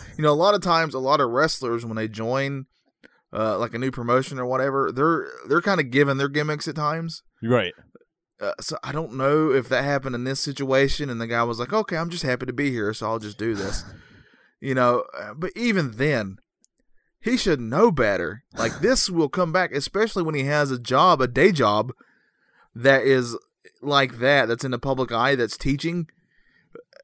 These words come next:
Speaker 1: Like, you should know. You should have the common sense to know that this is a stupid idea. I mean, I've done a lot of stupid things, right, in my life. Plenty of them.
Speaker 2: <laughs>
Speaker 1: But never once have I <laughs> moonlighted as a, uh, uh,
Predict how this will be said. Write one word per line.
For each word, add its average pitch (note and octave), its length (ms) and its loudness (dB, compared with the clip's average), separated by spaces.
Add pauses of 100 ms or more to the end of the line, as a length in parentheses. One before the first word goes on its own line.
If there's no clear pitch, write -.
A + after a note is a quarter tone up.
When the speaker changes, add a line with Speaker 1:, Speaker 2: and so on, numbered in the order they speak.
(260)
Speaker 1:
Like, C#3+ 180 -6
you G3+ 60 -2
should G3 180 2
know. F#3 400 6
You C#3+ 60 2
should F#3+ 160 2
have G3 160 6
the F3 100 0
common F#3 300 4
sense G3 380 2
to D3 120 -2
know D#3+ 300 4
that C3+ 120 6
this F3+ 220 4
is D3+ 100 -2
a D3 80 2
stupid E3+ 640 4
idea. G#2+ 500 2
I A#2 120 -4
mean, A#2+ 120 -4
I've A3 200 8
done G#3 100 6
a D3 60 2
lot B2 180 2
of A2+ 60 -4
stupid G#2 320 -6
things, F#2+ 440 -12
right, A2+ 300 -2
in A2+ 80 -6
my G#2+ 140 -4
life. G2 320 -8 (440)
Plenty D3 220 2
of G2+ 160 -2
them. F#2+ 140 -8 (280)
Speaker 2:
<laughs> - 300 -20
Speaker 1:
But E3 120 2
never G3+ 280 6
once D#3+ 600 2
have A#2+ 220 -6
I C3 360 4 (420)
<laughs> - 440 -20
moonlighted C#3+ 680 6
as A#2+ 180 2
a, A2 300 0 (400)
uh, G#2 260 -2
uh, G#2+ 120 -2